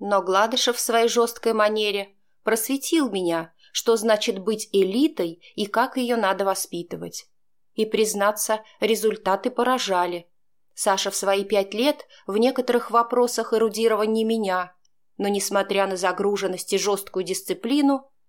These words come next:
у сына прекрасное детство. Море друзей, игрушек, развлечений,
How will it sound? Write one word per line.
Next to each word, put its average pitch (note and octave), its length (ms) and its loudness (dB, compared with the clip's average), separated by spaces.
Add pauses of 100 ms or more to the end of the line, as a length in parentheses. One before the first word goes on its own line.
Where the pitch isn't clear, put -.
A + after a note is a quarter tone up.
(100)
у A#3+ 100 -4
сына D#4+ 280 2
прекрасное G3+ 640 -2
детство. F3 640 -6 (460)
Море C#4 280 4
друзей, F#3 640 -2 (100)
игрушек, G#3 720 -2 (120)
развлечений, G#3+ 1000 -2